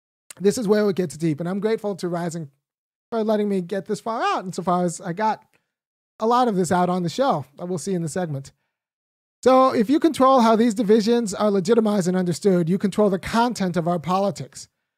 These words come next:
because knowledge of the thing's internal divisions and how they relate is knowledge of the content of the thing. Now, how is this the case? I'm gonna give you a geometric example,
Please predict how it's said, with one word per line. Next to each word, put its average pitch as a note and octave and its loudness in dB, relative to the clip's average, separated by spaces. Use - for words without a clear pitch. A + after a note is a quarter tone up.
because F#3+ 2
knowledge G#3+ 2
of F#3+ 0
the F#3 -2
thing's G#3+ -2
internal G3 -4
divisions F3 -2
and F3 -2
how F#3+ -2
they F#3 -2
relate F#3+ -2
is C4+ -2
knowledge A3 -2
of F#3 -2
the F3+ -4
content G3 -4
of E3+ -4
the F3 -6
thing. C#3+ -4
Now, E3 -8
how F3 0
is F3 -2
this F3 -4
the E3+ -8
case? A#3 -6
I'm F3+ -2
gonna F#3+ 2
give G3+ 2
you G3+ 0
a F3 0
geometric A3 -2
example, G#3 -2